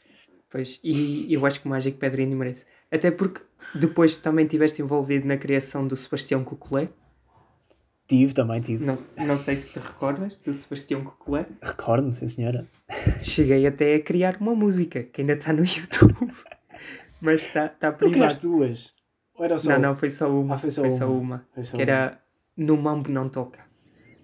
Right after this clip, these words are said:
Speaker 2: Que foi criado no balneário de, de, de física, educação física, não foi?
Speaker 1: Não, não. Foi numa aula em que nós não tivemos física e fomos para uma sala.
Speaker 2: Ah, foi isso.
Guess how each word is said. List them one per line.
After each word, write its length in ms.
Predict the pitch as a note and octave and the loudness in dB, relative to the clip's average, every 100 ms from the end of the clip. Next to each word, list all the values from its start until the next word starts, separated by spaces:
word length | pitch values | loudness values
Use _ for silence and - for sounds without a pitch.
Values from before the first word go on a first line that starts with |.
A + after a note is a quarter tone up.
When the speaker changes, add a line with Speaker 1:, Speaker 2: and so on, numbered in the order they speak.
| _ _ _ _ - - - | _ _ _ _ -16 -16 -12
Speaker 2:
Que 80 | - | 2
foi 80 | F#3+ | 2
criado 280 | F#3 F#3 | 6 4
no 80 | G3 | 2
balneário 420 | F#3+ F#3+ F#3+ F#3+ | 0 2 2 2
de, 500 | F#3+ G3 G3 G3 F#3+ - G3 F#3+ F#3 _ _ _ | 0 -2 -2 -4 -8 -12 -20 -20 -20 _ _ _
de, 440 | C#3 D#3+ F3 F3 E3 | -2 0 2 0 -2
de 80 | D#3+ | -6
física, 420 | - D#3+ C3+ B2 A#2+ - | -2 0 0 -2 -6 -12
educação 340 | B2 C#3+ D3 | -4 -4 -2
física, 300 | C3+ C3 B2 | 0 0 2
não 80 | B2 | -2
foi? 260 | A#2 A#2 B2 _ _ _ _ _ _ - | -4 -8 -8 _ _ _ _ _ _ -4
Speaker 1:
Não, 220 | F3 E3 | 2 2
não. 300 | D#3+ D#3 D#3 | 2 0 -4
Foi 200 | _ - | _ -6
numa 320 | D#3 D#3 D3+ D#3 | -2 0 2 0
aula 240 | E3+ F3 F#3 | 0 -2 -4
em 60 | |
que 440 | F3 - F#3 F#3 D#3 | -6 -4 -2 -2 -4
nós 320 | E3 E3 E3+ | -4 -2 0
não 140 | D#3+ D#3+ | 0 0
tivemos 400 | D#3 D3+ D3 C#3+ | 0 0 -2 -8
física 600 | - D#3+ E3+ G3 A3 A3 | -2 -2 0 -4 -10 -10
e 80 | F#3 | -8
fomos 300 | E3 E3 E3 | -4 -2 -2
para 160 | - D#3 | -4 -6
uma 160 | D3+ | -4
sala. 420 | C#3+ - B2+ A#2+ - | -4 -4 -6 -6 -4
Speaker 2:
Ah, 140 | C3 C3 | 0 0
foi 200 | C#3+ B2+ | 4 2
isso. 260 | A#2+ - | 2 -8